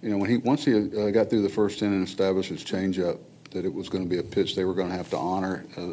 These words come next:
the, the game kinda opened up to him. And, uh, he stayed in attack mode. But, uh, you know, we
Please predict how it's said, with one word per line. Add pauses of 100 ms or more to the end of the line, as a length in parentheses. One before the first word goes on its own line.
(180)
the, (140)
the
game (120)
kinda
opened
up
to
him. (960)
And,
uh, (640)
he
stayed
in
attack
mode. (1160)
But, (100)
uh, (260)
you
know,
we